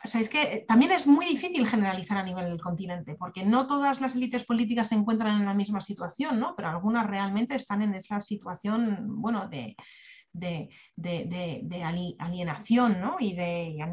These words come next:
alineación intelectual, ¿no? De, de, de realmente todavía estar tratando de guiarse por unos parámetros que no son necesariamente los que permiten sa-, satisfacer las necesidades de la población. Pero es que también hay, hay,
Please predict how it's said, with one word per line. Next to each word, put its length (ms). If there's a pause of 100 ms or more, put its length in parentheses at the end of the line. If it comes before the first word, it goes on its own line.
alineación 480
intelectual, 840
¿no? 240
De, 420
de, 360
de 160
realmente 800
todavía 540
estar 480 (200)
tratando 360
de 100
guiarse 400
por 140
unos 240
parámetros 500
que 100
no 120
son 160
necesariamente 560
los 180
que 180 (280)
permiten 360
sa-, 120 (160)
satisfacer 500
las 140
necesidades 420
de 80
la 100
población. 460
Pero 140
es 80
que 120
también 400
hay, 300
hay, 300